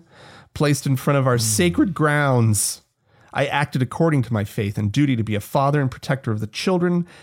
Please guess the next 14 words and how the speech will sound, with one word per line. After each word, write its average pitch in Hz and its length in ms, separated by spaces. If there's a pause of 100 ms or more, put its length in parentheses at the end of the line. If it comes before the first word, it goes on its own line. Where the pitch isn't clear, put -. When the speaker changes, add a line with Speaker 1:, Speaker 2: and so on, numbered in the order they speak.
Speaker 1:
entrusted 151 640
to 147 180
me 131 300
and 120 200
remove 139 640
these 151 300
symbols." 151 840 (260)
Speaker 2:
Oh, 117 160
my - 120 (200)
God. - 80 (200)
Speaker 1:
I - 40
didn't 349 220
remove 131 560
them, 101 380